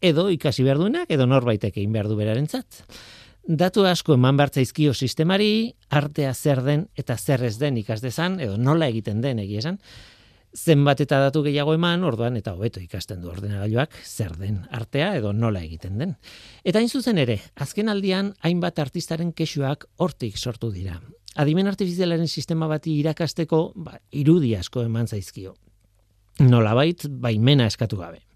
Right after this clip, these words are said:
Marrazkilari baten kexua irakurri nuen, kexatu egiten zen,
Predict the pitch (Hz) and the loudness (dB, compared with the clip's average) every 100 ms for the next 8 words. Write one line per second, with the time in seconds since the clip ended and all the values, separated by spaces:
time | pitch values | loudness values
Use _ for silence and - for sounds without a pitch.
0 | - - - - _ _ _ 147 135 135 | -20 -20 -20 -20 _ _ _ 4 4 4
1 | - 135 139 139 139 143 139 151 - 139 | 2 2 2 2 2 0 2 0 2 2
2 | 135 139 131 135 131 127 135 175 226 - | 4 2 0 0 2 2 0 -2 -8 -10
3 | 117 117 107 127 135 127 127 123 131 139 | -10 -8 -2 -2 0 -2 -2 -4 -4 -4